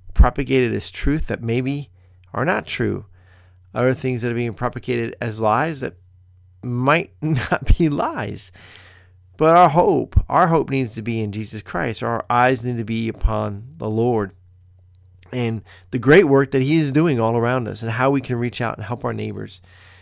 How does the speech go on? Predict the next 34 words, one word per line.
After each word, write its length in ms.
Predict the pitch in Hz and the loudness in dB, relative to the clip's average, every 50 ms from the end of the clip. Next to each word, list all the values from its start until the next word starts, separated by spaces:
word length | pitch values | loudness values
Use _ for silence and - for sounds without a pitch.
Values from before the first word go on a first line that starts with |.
| - - - | -20 -20 -12
how 160 | - 117 123 | -8 -4 -2
we 100 | 135 123 | -2 -2
can 100 | 117 117 | -2 -4
love 320 | 113 120 131 151 160 143 | 0 2 2 2 2 2
one 140 | 131 135 123 | 2 2 2
another 340 | 113 110 113 135 165 147 120 | 2 0 0 0 0 0 0
as 140 | 113 104 98 | 0 -2 -4
the 80 | 98 | -8
church, 600 | - - - - 71 67 58 - - - - - - - - - - - - - | -8 -8 -6 -4 -2 -2 -4 -4 -6 -10 -10 -12 -12 -16 -20 -20 -20 -20 -20 -20
how 280 | - - - 123 123 127 | -10 -4 0 0 2 2
we 260 | 127 131 127 127 117 | 4 2 2 0 -2
can 540 | - - 123 117 113 113 104 98 110 110 107 | -4 -6 -6 -4 -4 -6 -8 -8 -10 -10 -2
reconnect 720 | 113 131 156 175 170 - - 139 127 131 127 120 - 113 | 0 2 2 2 0 -2 -4 -4 -2 -2 -2 -2 -4 -4
or 80 | 104 | -6
better 360 | 95 104 120 131 160 202 180 | -4 -2 0 2 2 2 2
connect 480 | - - - 117 101 104 101 101 92 - | 0 -2 -4 -6 -4 -4 -6 -6 -8 -8
with 240 | 104 107 104 - - | -6 -6 -6 -4 -6
our 160 | 101 95 92 | -6 -8 -8
family, 720 | - - - 120 120 131 131 123 107 107 104 - - - - - - - - - - - - - - - - _ _ | -10 -10 -6 -4 -4 -2 -4 -4 -6 -8 -10 -12 -14 -18 -20 -20 -20 -20 -20 -20 -20 -20 -20 -20 -20 -20 -20 _ _
with 140 | - 110 107 | -6 -2 2
those 220 | - 131 135 139 131 | 4 4 6 6 4
who 80 | 156 | 4
live 220 | 139 127 147 156 160 | 4 4 4 4 2
in 60 | 160 | 2
the 100 | 165 156 | 0 0
house 360 | 156 208 233 214 - - - | 0 0 -2 -2 -4 -4 -6
that 200 | - - 110 - | -6 -6 -6 -6
we 200 | 117 120 123 127 | -6 -6 -4 -4
are 80 | 131 131 | -4 -4
living 320 | 143 180 175 147 120 104 | -4 -4 -4 -4 -6 -6
in. 240 | 101 101 101 101 104 - _ _ _ _ _ - _ _ _ _ _ _ _ _ _ _ - | -6 -8 -8 -10 -14 -18 _ _ _ _ _ -20 _ _ _ _ _ _ _ _ _ _ -6
And 640 | 123 120 120 123 120 117 117 117 113 113 113 113 - | -4 -2 0 0 0 0 -2 -2 -4 -4 -6 -8 -6
if 240 | - 127 113 - - | -6 -6 -6 -2 0
we're 260 | 120 117 113 107 | 0 0 0 0